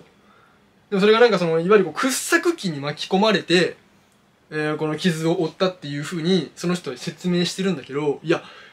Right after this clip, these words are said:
これ掘削機でできる傷ではないと。これなんかその熊とか、なんかそういうなんかこう動物に噛まれたり、引っ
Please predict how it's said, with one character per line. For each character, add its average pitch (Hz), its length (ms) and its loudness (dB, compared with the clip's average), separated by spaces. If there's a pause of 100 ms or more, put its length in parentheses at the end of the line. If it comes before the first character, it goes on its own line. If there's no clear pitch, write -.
(100)
こ 143 60 -16
れ 135 120 -16
掘 - 200 -6
削 - 500 -4
機 185 120 -8
で 147 80 -6
で 147 140 -10
き 202 120 -6
る 139 100 -6
傷 165 320 -6
で 170 100 4
は 117 100 0
な 127 100 -12
い 127 60 -12
と。 - 100 -20 (680)
こ 208 80 -6
れ 247 60 0
な 285 60 6
ん - 20 0
か 196 60 -2
そ 165 60 -4
の - 100 -10
熊 466 420 2
と 135 120 -8
か、 117 320 -14 (420)
な 170 80 -8
ん - 20 -6
か 165 60 -8
そ 269 120 -2
う 277 60 0
い 277 40 2
う - 20 -2
な 269 80 2
ん - 40 -8
か 156 60 -8
こ 147 40 -8
う - 80 -14
動 403 340 10
物 415 340 -8
に 359 320 0 (340)
噛 254 200 2
ま 381 160 4
れ 190 100 2
た - 140 -8
り、 165 80 -16
引 - 240 -12
っ - 20 -16